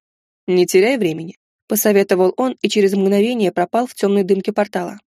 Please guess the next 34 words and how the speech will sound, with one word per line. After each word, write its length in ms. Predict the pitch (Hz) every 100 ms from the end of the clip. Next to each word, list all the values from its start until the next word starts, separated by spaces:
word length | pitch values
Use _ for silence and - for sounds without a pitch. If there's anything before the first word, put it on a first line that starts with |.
| _ _ _ -
Сказать, 400 | - 311 269 269
что 140 | -
я 100 | 240
была 300 | 220 233 226
ошеломлена, 680 | 214 214 226 208 208 214 277 _ -
не 120 | 233
сказать 380 | 214 226 214 214
ничего. 420 | 226 208 190 170 - _ _ _ -
Я 240 | 247 220
была 240 | 208 208
в 60 | 202
шоке. 400 | - 180 - 185 - _ _ -
А 80 |
ещё 300 | 254 247 -
я 100 | 262
совершенно 580 | 247 240 240 214 - 294
ничего 380 | 269 254 220 208
не 140 | 214
понимала. 520 | 214 208 196 175 165 175 _ _ _ _
Тиран 360 | - 285 277 247
ушёл, 400 | 254 - 294 277
выдав 280 | 214 226 214
очередную 580 | 220 214 214 202 208 202
порцию 400 | 208 196 - 220
приказов. 560 | 247 - 220 190 - _ _ -
При 140 | 233
этом 240 | 220 220 214
лицо 260 | 226 -
у 60 | 262
него 200 | 208 190
было 220 | 185 196
такое, 420 | 190 214 240 254
что, 220 | 202 - 202
очевидно, 600 | 202 220 233 220 220